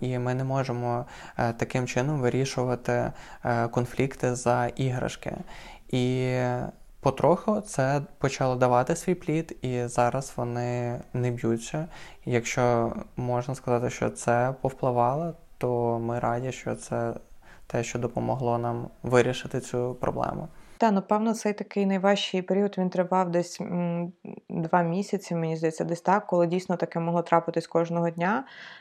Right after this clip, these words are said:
Speaker 2: е, що він або там, ну, старається її відпихнути, коли вона там бере його іграшки, або прямо навіть таки вдарити.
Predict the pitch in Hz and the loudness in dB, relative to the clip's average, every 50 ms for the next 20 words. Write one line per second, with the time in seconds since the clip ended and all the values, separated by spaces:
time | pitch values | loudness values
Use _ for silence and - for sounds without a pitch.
0 | - - - - 175 170 165 165 165 165 165 165 165 - - 170 170 175 170 170 | -20 -8 0 2 4 6 6 6 6 4 4 2 0 -2 -2 0 2 2 4 4
1 | 175 170 165 165 170 - - - 190 180 - - 170 175 170 165 - - 180 170 | 4 4 4 0 0 -4 0 2 2 2 4 6 8 10 10 8 8 4 2 4
2 | 165 170 170 170 - 170 - - 226 277 302 294 254 254 - 226 220 214 208 208 | 6 4 4 4 2 0 4 4 4 4 6 4 4 6 6 6 6 6 6 6
3 | 208 196 202 - 196 185 185 185 185 185 185 180 180 180 175 170 175 - 180 185 | 4 4 4 4 2 4 6 6 6 6 6 6 4 4 4 2 2 2 2 2
4 | 170 175 185 180 - - 170 170 165 175 175 175 170 170 165 165 170 165 165 165 | 2 0 -4 -6 -4 0 0 2 4 4 4 4 4 4 4 4 2 0 0 0
5 | 160 160 165 160 - 160 - - 160 156 165 170 208 254 262 247 - 202 202 | 0 0 -2 -4 -6 -10 -6 -6 -4 0 2 2 2 2 0 0 0 -2 -2